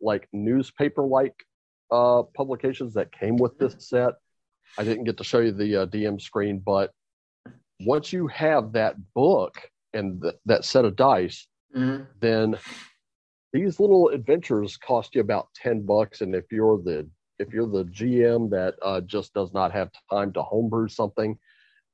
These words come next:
Speaker 1: these things are invaluable. I mean,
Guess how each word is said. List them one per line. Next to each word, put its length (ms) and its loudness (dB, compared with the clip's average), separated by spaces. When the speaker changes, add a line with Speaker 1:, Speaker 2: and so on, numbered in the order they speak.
Speaker 1:
these 260 4
things 320 6
are 380 6
invaluable. 960 -2
I 60 0
mean, 420 0